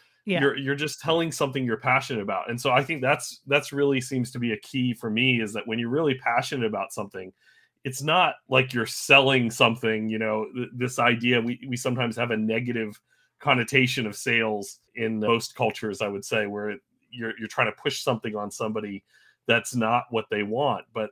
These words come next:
Speaker 2: i-, if you really passionately believe about something, that's, I think, a really good way to go with sales. Do you, do you agree with that?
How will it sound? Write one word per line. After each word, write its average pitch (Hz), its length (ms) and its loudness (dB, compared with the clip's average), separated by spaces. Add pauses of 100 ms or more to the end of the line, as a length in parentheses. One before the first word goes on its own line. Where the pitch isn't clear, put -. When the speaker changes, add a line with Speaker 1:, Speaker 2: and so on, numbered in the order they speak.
(140)
Speaker 2:
i-, 107 40 -12 (140)
if 127 180 -10
you 156 120 -6
really 139 420 2
passionately 113 600 -2
believe 104 320 -4
about 104 300 -6
something, 92 440 -10
that's, 104 400 -8 (160)
I - 40 -4
think, - 240 -12
a 104 40 -4
really 101 360 -2 (440)
good 110 140 4
way 104 180 2
to 101 80 -4
go 107 260 2
with 92 140 -4
sales. 95 460 -4
Do 113 80 -4
you, 110 160 0
do 110 100 -4
you 113 100 0
agree 110 200 -2
with 113 160 -2
that? 123 200 -2